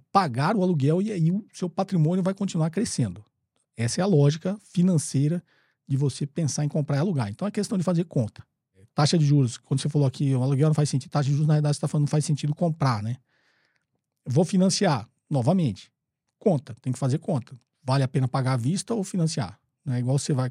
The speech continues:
hoje, <laughs> qualquer coisa você vai comprar, eu sempre pergunto só de, de sacanagem, né? Eu pergunto assim,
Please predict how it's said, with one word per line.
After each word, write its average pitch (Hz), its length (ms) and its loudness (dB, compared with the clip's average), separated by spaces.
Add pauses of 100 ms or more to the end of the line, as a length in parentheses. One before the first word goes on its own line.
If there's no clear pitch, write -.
(140)
hoje, 127 220 -4
<laughs> - 20 -20
qualquer 151 400 -6
coisa 131 220 -6
você - 60 -8
vai 123 80 -6
comprar, 147 440 -6 (640)
eu 127 120 -4
sempre 151 220 -4
pergunto 143 320 2
só 147 200 -4
de, 127 440 -2
de 117 140 -16
sacanagem, 131 540 -2
né? 117 80 0
Eu 123 40 -4
pergunto 131 240 -2
assim, 123 280 -8